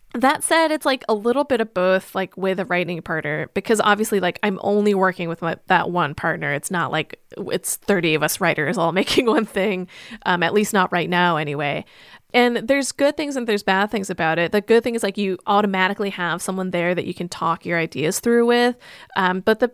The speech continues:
the hard thing is, like, figuring out how to mesh your working styles, especially if they are different. Like, some,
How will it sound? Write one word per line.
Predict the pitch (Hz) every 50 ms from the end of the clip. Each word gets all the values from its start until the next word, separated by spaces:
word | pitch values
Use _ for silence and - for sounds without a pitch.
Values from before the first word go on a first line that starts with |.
| - -
the | 190 196 220 220 214
hard | - - - 233 226 226 240 247 240 -
thing | 226 214 208
is, | 202 202
like, | 196 185 180 -
figuring | _ _ - 202 190 - 202 190 190 185 180
out | 175 170 170 -
how | - 190
to | 180 170
mesh | 175 170 170 165 165 180 - -
your | - 180 180 170 175 170
working | - 190 196 202 - - 202 190
styles, | - - - 170 139 143 170 170
especially | 170 - - 180 185 - 185 175 165 -
if | - -
they | 175 160
are | - - 165 165 165
different. | 165 - - 165 - - - 123 131 - - - - - - - - -
Like, | - 226 208 202 -
some, | - 277 294 320